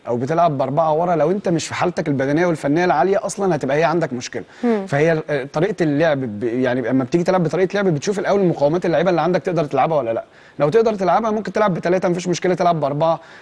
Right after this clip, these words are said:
Speaker 1: لكن لو عندك مشكلة في خط الظهر بقالها فترة طويلة، لا، أنا أعتقد إن لما نلعب بأربعة، آه، يعني بتبقى
Speaker 2: هيبقى
Speaker 1: أفضل
Speaker 2: أفضل
Speaker 1: بكتير.
Speaker 2: لينا.
Speaker 1: آه،
Speaker 2: طب
Speaker 1: بتبقى
Speaker 2: لو
Speaker 1: أفضل
Speaker 2: هنتكلم
Speaker 1: بكتير.
Speaker 2: بقى، لو هتحط لنا التشكيل، آه، الكامل للفريق،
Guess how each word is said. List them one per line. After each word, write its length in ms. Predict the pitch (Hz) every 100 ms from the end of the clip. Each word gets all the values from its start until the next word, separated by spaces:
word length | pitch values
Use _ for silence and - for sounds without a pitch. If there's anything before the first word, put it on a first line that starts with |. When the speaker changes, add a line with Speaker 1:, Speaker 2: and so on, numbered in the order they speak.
| -
Speaker 1:
لكن 240 | 147 160
لو 220 | 156 151
عندك 360 | 143 170 214 185 - - _ -
مشكلة 360 | - - 190
في 100 | 170
خط 180 | 175 -
الظهر 360 | 151 160 151 143
بقالها 240 | 139 175
فترة 260 | 160 143 170
طويلة، 380 | 151 180 226 262 - -
لا، 100 | 151
أنا 100 | 170
أعتقد 200 | 151 180
إن 180 | 175 151
لما 160 | 143
نلعب 200 | 156 165
بأربعة، 320 | 143 131 156 156
آه، 240 | 135 120
يعني 180 | 117 113
بتبقى 260 | 113 127
Speaker 2:
هيبقى 220 | 214 143 202
Speaker 1:
أفضل 100 | 202
Speaker 2:
أفضل 100 | 220 247
Speaker 1:
بكتير. 160 | 214
Speaker 2:
لينا. 80 | 202
Speaker 1:
آه، 40 |
Speaker 2:
طب 40 | 190
Speaker 1:
بتبقى 200 | 220 226
Speaker 2:
لو 60 | 240
Speaker 1:
أفضل 140 | 247
Speaker 2:
هنتكلم 260 | 269 277 403
Speaker 1:
بكتير. 140 | 339
Speaker 2:
بقى، 220 | 233 339
لو 100 | 302
هتحط 320 | 233 - 226
لنا 140 | 269 349
التشكيل، 720 | - - 214 - 254 294 349 349 - - _
آه، 300 | 220 202 -
الكامل 500 | 196 196 285 294 330
للفريق، 460 | 277 202 - 196 302